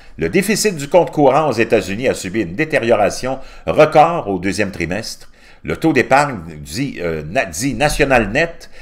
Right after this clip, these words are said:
qui est la somme de l'épargne des particuliers, des entreprises et du secteur public, a également enregistré une baisse record au deuxième trimestre. Il a noté que le taux d'épargne est entré en territoire négatif pour la première fois depuis la crise financière mondiale.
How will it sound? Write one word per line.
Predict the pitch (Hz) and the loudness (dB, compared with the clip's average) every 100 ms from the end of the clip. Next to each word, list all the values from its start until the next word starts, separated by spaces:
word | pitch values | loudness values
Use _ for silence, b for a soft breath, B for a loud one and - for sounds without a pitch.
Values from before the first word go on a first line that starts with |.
| B B | B B
qui | - 110 | 0 6
est | |
la | 113 | 6
somme | - 143 139 | 6 2 2
de | 101 | 2
l'épargne | 101 101 123 123 | 2 4 4 2
des | 98 | 0
particuliers, | - 127 - - 92 107 | 0 0 -2 -4 -2 -2
des | 120 92 | -4 -2
entreprises | 101 95 - 120 85 | -2 -4 -6 -8 -8
et | |
du | 76 | -10
secteur | - - 113 - | -4 -2 -2 -4
public, | 82 90 - - B B | -6 -6 -8 -12 B B
a | 73 104 | 0 0
également | 131 117 95 113 98 | 4 2 2 -2 -2
enregistré | 95 85 85 95 | -2 -4 -8 -8
une | 95 80 | -6 -4
baisse | 87 85 - | -2 -2 -6
record | - 101 90 98 95 | -8 -6 -4 -8 -8
au | 76 | -12
deuxième | 78 76 90 101 | -10 -10 -10 -12
trimestre. | 80 - 82 95 98 - - B B B | -16 -16 -12 -10 -12 -16 -18 B B B
Il | 92 127 | 2 4
a | |
noté | 151 160 180 208 | 6 4 2 -2
que | 202 | -2
le | 127 | -2
taux | 160 | 0
d'épargne | 127 - 139 127 | 0 2 2 2
est | 98 104 | 0 0
entré | 95 127 117 | 0 -2 -2
en | |
territoire | 95 95 92 104 92 | -2 -4 -2 0 0
négatif | 95 90 - 147 | 0 -2 0 -6
pour | - | -2
la | 85 | -2
première | 95 101 85 | 0 -2 -4
fois | - 131 | -4 -4
depuis | 87 90 | -4 -6
la | - | -8
crise | - 123 | -8 -10
financière | - 92 78 120 101 | -8 -8 -6 -8 -8
mondiale. | 90 76 95 107 92 | -10 -8 -8 -8 -10